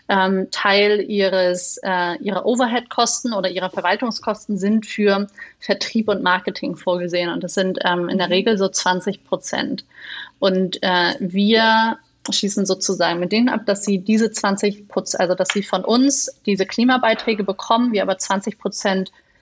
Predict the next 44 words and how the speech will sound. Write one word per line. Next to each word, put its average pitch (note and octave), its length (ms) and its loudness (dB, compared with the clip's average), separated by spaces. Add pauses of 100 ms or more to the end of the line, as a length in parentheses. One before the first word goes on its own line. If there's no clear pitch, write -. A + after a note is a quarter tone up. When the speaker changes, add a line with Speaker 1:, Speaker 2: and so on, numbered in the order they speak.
(200)
Speaker 1:
davon F3+ 420 0
Speaker 2:
Ah, F3 60 -2
ja. F3+ 100 -8 (100)
Speaker 1:
behalten, B3+ 540 2 (320)
die A3 40 4
Speaker 2:
Ah, G#3 40 4
Speaker 1:
sie G#3 200 4
Speaker 2:
ja. B3+ 80 2
Speaker 1:
bei G3+ 160 4
sich A3+ 220 0
Speaker 2:
Mhm. C4 60 2
Speaker 1:
nicht B3 180 0
mehr C#4 100 2
nutzen C4+ 440 2
für A3 120 -2
Vertrieb A3 300 -4
und A3 80 -2
Marketing, A3+ 400 0
weil G3 80 0
das - 140 -6
haben G3+ 120 0
wir G#3 140 2
ja A3+ 160 2
quasi F#3 400 0
übernommen F#3 420 -2
an F#3+ 140 -4
Speaker 2:
Ja. G#3+ 80 -2
Speaker 1:
deren G#3+ 160 0
Stelle. G3+ 400 -2 (540)
Ähm, G3 640 2 (100)
und G3+ 220 2
das F3+ 200 -2
heißt, G3 440 2
äh, - 60 -10
am F#3 640 2
Ende G3 400 0
nehmen G3 220 0
wir F#3+ 100 0
diese F3+ 220 -2
zwanzig G3+ 460 -2
Prozent G3+ 520 0
von F#3+ 300 0
den, F#3 340 0
ähm, F#3 540 -2